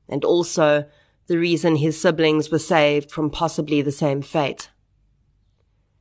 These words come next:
In the episode about this case, Doctor van Staden recalls the day she first came in contact with baby Daniel's case.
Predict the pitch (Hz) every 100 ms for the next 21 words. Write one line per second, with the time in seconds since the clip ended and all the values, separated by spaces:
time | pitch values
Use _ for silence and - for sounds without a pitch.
0 | _ _ _ _ _ 214 226 - 202 196
1 | 196 175 165 160 151 160 156 - 165 156
2 | 151 - - _ _ _ - 175 - 165
3 | 170 151 190 170 170 170 160 160 175 170
4 | 160 170 160 156 156 - 170 175 165 156
5 | 165 156 151 151 156 175 170 165 147 -
6 | 160 151 151 147 147 143 147 143 139 -
7 | 160 147 151 -